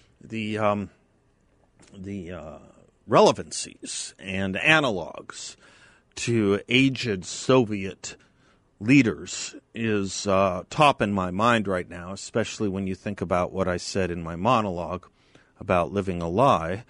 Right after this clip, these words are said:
Uh, we're living a lie that we have a commander-in-chief and president of the United States who's in command of things. So instead what we do is we continue to talk about the previous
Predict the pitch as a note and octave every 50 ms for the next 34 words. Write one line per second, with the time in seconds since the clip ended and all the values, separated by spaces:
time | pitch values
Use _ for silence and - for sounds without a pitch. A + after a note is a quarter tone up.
0 | _ _ _ _ _ _ - - F2+ - - A2+ A#2 C3 D3+ C#3+ C#3 B2+ A2 G#2
1 | G#2 A2 A#2 A2+ A2 G#2 G2 F#2+ - G2+ G#2 G2 G#2 G2+ F#2 F2+ E2 F2 F2 -
2 | _ _ _ _ _ _ _ _ _ _ _ _ _ _ _ _ _ - - B2
3 | A#2 A2+ A#2 A#2+ A2+ A2 G#2+ G#2 G2 - - B2 A#2+ A#2+ - A2 F#2+ F2+ - B2
4 | A#2 G#2 - G#2+ G#2+ G2 F#2+ F#2+ G2+ G2 G2 G2 G2 G2 F#2+ F2+ F2+ - - -
5 | - - - C#3+ B2 G#2 G2+ - - - - G2+ F2+ F#2 - - - _ _ _
6 | _ _ _ _ - - G2+ F#2+ - - G#2+ G#2 A#2 C3+ C#3+ C#3+ C3 B2 G#2 -
7 | - - F#2+ F2 F#2 G2+ G#2+ - - - A2+ G#2+ G2+ F#2+ - _ _ _ _ -
8 | _ _ - - A2 G#2+ - - - - C#3 C3 A#2+ A#2+ A#2+ - - G#2+ G#2+ F#2
9 | A2 A2+ A2+ A2 A2 G2+ - - A2+ G2+ - - A#2 G2 - - A#2+ A#2 A2+ G#2+
10 | G2+ G#2 - - A#2 G#2+ G#2 - - G2 A2 G#2+ G2+ - G#2 - - - G3+ G#3+
11 | E3+ C3+ G#2+ F#2+ G2 - - - - -